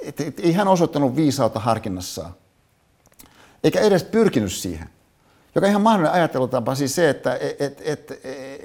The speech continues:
et, et, et kannattaa niin, niin keskittää huomio siihen, mitä välittömästi tapahtuu. Ja, ja, äh, kannattaa olla kekseliäs sen kanssa.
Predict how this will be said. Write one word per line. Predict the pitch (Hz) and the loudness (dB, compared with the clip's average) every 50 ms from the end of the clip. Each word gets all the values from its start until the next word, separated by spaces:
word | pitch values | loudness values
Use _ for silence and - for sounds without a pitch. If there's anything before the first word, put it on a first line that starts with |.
| 135 - 135 135 - _ - _ _ - | -16 -16 -18 -20 -20 _ -20 _ _ -4
et, | - 151 - | -4 -2 -2
et, | 160 151 - - - | -2 -4 -4 -4 -4
et | 160 127 - | -4 -4 -2
kannattaa | - 190 208 220 208 175 147 - - - 151 143 139 127 127 - - - - | 0 0 0 2 0 -2 -4 -4 0 2 2 4 4 2 0 -2 -16 -14 -6
niin, | 135 143 143 139 - 151 | -4 -2 -2 -2 -4 -6
niin | 147 147 151 135 _ | -6 -6 -6 -8 _
keskittää | - 185 190 180 - - - - - 156 143 135 | -2 -2 -2 -2 -4 -8 -10 -8 -6 -4 -4 -2
huomio | 147 170 165 147 135 131 | 0 0 0 0 0 -2
siihen, | 123 - 151 147 139 127 127 | -2 -2 -2 -2 -2 0 0
mitä | 135 143 147 135 | 0 0 0 0
välittömästi | 147 165 165 139 - 120 113 107 110 98 - | 2 2 0 0 0 -2 -6 -6 -6 -4 -4
tapahtuu. | 131 120 - 107 92 92 - - - - 98 - _ _ _ _ _ _ _ _ _ _ _ _ _ _ _ - _ _ - - | -4 -2 -2 -4 -8 -8 -12 -18 -18 -18 -18 -20 _ _ _ _ _ _ _ _ _ _ _ _ _ _ _ -20 _ _ 0 4
Ja, | 147 151 143 - - | 6 8 8 6 6
ja, | 147 151 151 143 | 4 6 6 6
äh, | 135 135 - 170 147 139 135 127 123 | 4 4 2 2 6 6 6 4 4
kannattaa | 180 196 202 170 165 151 | 4 4 4 4 4 4
olla | 151 - | 2 2
kekseliäs | - - - 175 165 - - - 143 101 95 87 87 - | 0 0 0 0 0 0 0 -2 -2 -2 -2 -4 -6 -6
sen | - 95 82 | -8 -8 -8
kanssa. | - 62 60 - - - - | -10 -12 -14 -12 -14 -14 -16